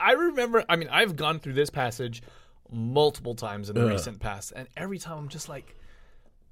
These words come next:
Speaker 1: "You couldn't have picked a better illustration?" Like,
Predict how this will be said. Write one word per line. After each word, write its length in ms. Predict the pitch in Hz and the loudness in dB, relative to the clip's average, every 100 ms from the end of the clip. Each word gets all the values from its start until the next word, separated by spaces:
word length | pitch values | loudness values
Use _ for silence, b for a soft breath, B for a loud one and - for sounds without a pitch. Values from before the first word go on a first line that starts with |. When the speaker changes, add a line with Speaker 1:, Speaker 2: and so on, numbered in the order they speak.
| _ _ - - | _ _ -20 -12
Speaker 1:
"You 120 | 170 | -10
couldn't 320 | 147 - 415 480 | -8 -4 -4 -4
have 100 | - | -4
picked 240 | 254 226 | -4 -2
a 60 | 156 | -6
better 340 | 117 143 208 | -2 -2 0
illustration?" 880 | 208 196 147 - 143 139 156 254 262 B B B B B | 0 0 -2 -2 -2 -2 0 -2 -4 B B B B B
Like, 220 | 185 170 | -2 -2